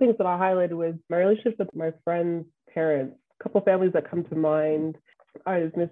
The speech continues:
B, for one. I was really athletic. And I know Miss B, I was really close family, uh, when I was, during my time at Arnbray as well. And I know Miss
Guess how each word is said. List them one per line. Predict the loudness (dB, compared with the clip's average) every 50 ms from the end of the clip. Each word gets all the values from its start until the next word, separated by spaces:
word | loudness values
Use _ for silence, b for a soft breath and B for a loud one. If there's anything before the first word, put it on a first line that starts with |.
| _ -2
B, | 0 0 0 -2 -2
for | -2 -2
one. | 0 0 -2 -2 -2
I | -4
was | -4 -4
really | -2 -2 -2
athletic. | -2 -2 -2 -2 0 0 0 -2 -4 -8 -18 B B B B B -10 -6
And | -2 0
I | 0 2
know | 2 2 2 4 4 2 2 0 -4 -6
Miss | -6 -8 -8 -10 _ -4
B, | -2 -2 0 -2 -2 -2 -2 -4 -4 -6 -8 -10 -14 _ _ -12
I | -12
was | -10 -6 -4
really | -4 -4 -2
close | -2 -4 -6 -4
family, | -4 -4 -2 0 0 0 0 -2 -6 _ -16 -14
uh, | -12 -12 -10 -10
when | -8 -6
I | -4 -2
was, | -2 -2 -4 -6 _ _ _ _ _ _ -20 -20 -8
during | -4 -2 0 0
my | 2 0 0
time | 0 0 0 0 2
at | 2
Arnbray | 0 0 0 -2 -2 -2 -2
as | -4 -4 -4
well. | -4 -2 0 0 2 2 2
And | 2 0 -2 -4 -6 -10 -14 B B B -4 -2
I | 0
know | 2 2 2
Miss | 2 0